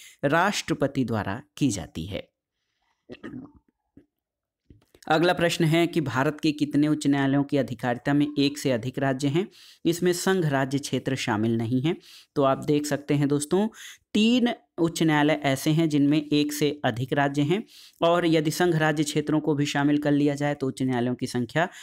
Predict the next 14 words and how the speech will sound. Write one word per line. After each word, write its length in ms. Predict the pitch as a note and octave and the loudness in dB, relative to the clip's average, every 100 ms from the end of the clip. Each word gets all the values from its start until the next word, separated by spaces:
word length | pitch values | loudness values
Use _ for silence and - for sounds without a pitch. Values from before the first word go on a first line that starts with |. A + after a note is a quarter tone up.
| - _ - | -20 _ 0
पाँच 280 | C3+ D3 D3 | 2 2 0
हो 160 | D3+ | 0
जाती, 280 | D3+ D3 E3 | 0 0 2
लेकिन 300 | D#3 D#3+ E3+ F3 - | 0 0 -2 -6 -2
तीन 320 | F#3+ G#3+ G#3 | 0 2 0
जो 200 | D3+ D#3+ | 0 -2
उच्च 280 | D#3 D#3 D3 | 0 -2 0
न्यायालय 300 | C3+ B2+ C3 | 0 0 -2
हैं 180 | C3 D3+ | -2 -2
जिनकी 280 | D3 C3 C3+ | 0 0 -2
अधिकारिता 520 | B2 G#2+ A2 A2+ B2+ | -4 -2 -4 -2 -2
में 200 | B2+ C#3 D3+ - - _ E3 | -2 -2 -6 -16 -20 _ 2
एक 260 | F#3 - | 2 0
से 240 | - B2+ | -4 -2